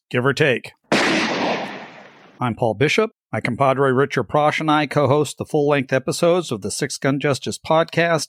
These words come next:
but ride solo for these Speed Listen bonus installments. Earlier this year, my wife and I were able to spend a few days in Death Valley National Park. It was my first visit, and I had a great time.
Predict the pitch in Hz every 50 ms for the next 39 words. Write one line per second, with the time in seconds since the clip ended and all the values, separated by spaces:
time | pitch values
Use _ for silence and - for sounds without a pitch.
0 | - 127 123 110 110 120 110 98 - - - 170 165 160 160 156 139 - - 113
1 | 117 110 101 - - - - 143 139 127 131 123 - - 135 113 107 110 113 113
2 | 113 110 - - 120 110 110 - - 101 98 95 95 95 101 - - - - -
3 | - - _ _ - - - - - 320 - - - - - - - - - -
4 | - - - - - - - - - _ _ _ _ _ _ _ _ _ _ -
5 | 175 208 214 214 190 156 131 127 123 110 - - 117 104 107 117 117 - - 123
6 | 117 117 127 170 208 226 - 208 180 147 123 123 123 123 120 113 107 110 120 120
7 | 135 123 107 - - - - 117 110 107 101 - - - 180 185 156 139 131 127
8 | 117 - 104 101 - 127 127 127 - - - 113 113 113 113 110 107 110 110 -
9 | - - 107 - - 123 104 - - - - _ _ _ _ _ _ _ _ _
10 | _ _ _ - 214 196 190 214 208 196 - - 233 226 220 - - - 208 214
11 | 185 151 120 - _ 131 123 135 135 160 170 180 - - 180 180 160 - - -
12 | 190 185 147 104 - -